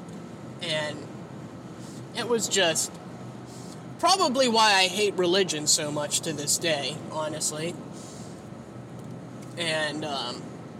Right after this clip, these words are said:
basically warped my little mind against that. And, but, uh, yeah, uh, basically, they told us that, uh, when, what they, what they would teach us, if I'm remembering it one hundred percent correct,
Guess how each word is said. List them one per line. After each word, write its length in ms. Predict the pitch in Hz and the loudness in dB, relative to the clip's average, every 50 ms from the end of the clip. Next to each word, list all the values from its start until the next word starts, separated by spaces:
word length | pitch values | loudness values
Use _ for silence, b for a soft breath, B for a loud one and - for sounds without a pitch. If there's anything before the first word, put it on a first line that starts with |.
| - - - - - - - - - - - - - - - - - - - - - - - | -12 -12 -12 -12 -12 -12 -12 -12 -12 -12 -12 -12 -12 -12 -12 -12 -12 -12 -12 -12 -10 -4 0
basically 540 | 220 214 220 220 - 220 190 190 196 190 170 | 2 2 4 4 4 4 4 2 2 2 2
warped 380 | 160 165 190 202 196 - - | 2 4 2 2 2 2 0
my 160 | 190 180 180 180 | 2 2 4 4
little 240 | 180 180 175 165 | 4 4 2 2
mind 340 | 165 170 170 165 156 147 143 | 0 2 2 2 2 0 -2
against 400 | 156 147 151 147 - - - - | -4 -6 -6 -6 -2 -2 -2 -2
that. 240 | 143 147 147 160 165 - - - - - | -2 -2 -2 -2 -2 -4 -8 -12 -10 -8
And, 400 | - 147 139 127 120 110 107 - - - B B B B B B - | -6 -6 -6 -6 -6 -8 -8 -10 -10 -12 B B B B B B -4
but, 220 | - 156 147 131 117 - 143 | -2 -2 -2 -2 -4 -6 -8
uh, 220 | 139 123 90 80 - - - B B B B B B - - | -6 -6 -6 -8 -10 -10 -12 B B B B B B -6 -2
yeah, 220 | 180 151 110 - - - - - - - | 0 0 0 -2 -6 -8 -10 -10 -8 -2
uh, 220 | 160 165 147 131 - - - - - - | 0 0 0 0 -2 -6 -12 -12 -4 0
basically, 560 | 226 262 294 285 - 294 254 - 269 262 - - 180 175 - - - - - - - | 2 4 6 6 6 6 4 2 2 2 2 0 -4 -8 -8 -10 -10 -10 -12 -10 -10
they 120 | 202 185 | -8 -6
told 360 | 175 - - 320 349 349 330 | -4 2 4 6 6 6 6
us 220 | 247 190 180 - - | 6 6 4 2 2
that, 320 | 175 180 175 170 165 160 | 4 4 4 6 4 4
uh, 240 | 151 151 147 123 120 - - - - - - - - - - - - - - - - - - - - | 4 2 0 0 -2 -6 -8 -10 -12 -12 -12 -12 -12 -12 -12 -14 -14 -12 -12 -12 -12 -12 -12 -8 -2
when, 280 | 196 196 185 180 180 - - - - - - | 2 2 2 2 0 -4 -6 -8 -8 -4 0
what 200 | 214 233 226 - | 0 0 4 6
they, 120 | 254 240 | 4 4
what 380 | 240 247 240 208 208 226 214 214 | 4 2 0 2 2 2 4 6
they 120 | 247 254 | 6 6
would 180 | 254 240 226 - | 6 4 0 -2
teach 300 | - 233 214 190 - - | -2 -2 -2 -2 0 0
us, 220 | 170 165 170 - | 0 2 2 0
if 160 | 180 165 - | 0 2 2
I'm 160 | 190 180 180 175 | 2 4 4 4
remembering 640 | 170 160 170 190 202 208 208 202 208 196 190 185 | 2 2 2 2 2 2 2 4 4 4 4 4
it 160 | 180 170 131 | 2 2 2
one 200 | 180 190 185 190 | 2 2 4 4
hundred 360 | 185 190 190 185 180 185 175 | 4 2 2 2 2 0 -2
percent 400 | 175 180 170 - 190 180 165 135 | 0 2 2 4 4 4 2 0
correct, 420 | - 175 170 165 160 147 139 151 | -2 -2 0 0 0 0 -2 -4